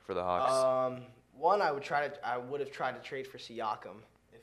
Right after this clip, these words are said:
Speaker 2: we had the chance, and I think we had the opportunity. And then two, um, I might have to trade DeJounte Murray.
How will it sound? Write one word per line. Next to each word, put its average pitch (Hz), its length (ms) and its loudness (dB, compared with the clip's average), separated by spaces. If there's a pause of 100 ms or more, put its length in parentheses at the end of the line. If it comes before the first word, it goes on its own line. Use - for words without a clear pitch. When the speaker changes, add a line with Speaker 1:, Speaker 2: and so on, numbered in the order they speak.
Speaker 2:
we 120 60 -14
had 117 260 -4
the - 120 -20
chance, 113 300 -12
and 113 100 -8
I 110 40 -6
think 131 240 -10
we 123 80 -12
had 117 220 -4
the 120 100 -8
opportunity. 113 720 -10 (320)
And 127 100 -8
then 127 140 -6
two, 139 440 -8 (440)
um, 120 520 -2 (2000)
I 113 300 2
might 135 360 0
have 131 220 0
to 139 80 -10
trade 120 280 -8
DeJounte 110 460 -10
Murray. 82 320 -10